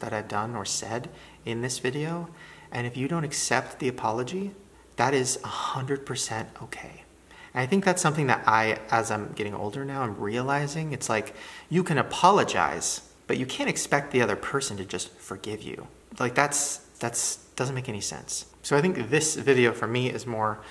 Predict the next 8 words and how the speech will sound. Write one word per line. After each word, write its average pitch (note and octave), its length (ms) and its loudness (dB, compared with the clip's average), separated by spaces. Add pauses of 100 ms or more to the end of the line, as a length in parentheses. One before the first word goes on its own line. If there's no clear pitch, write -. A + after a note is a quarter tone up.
(260)
about G#2+ 380 -4
just - 320 -8 (160)
saying D3+ 320 2
everything B2+ 260 -4
I A#2+ 60 -8
wanna A2 160 -6
say G#2 360 -6 (540)
and A2 460 -8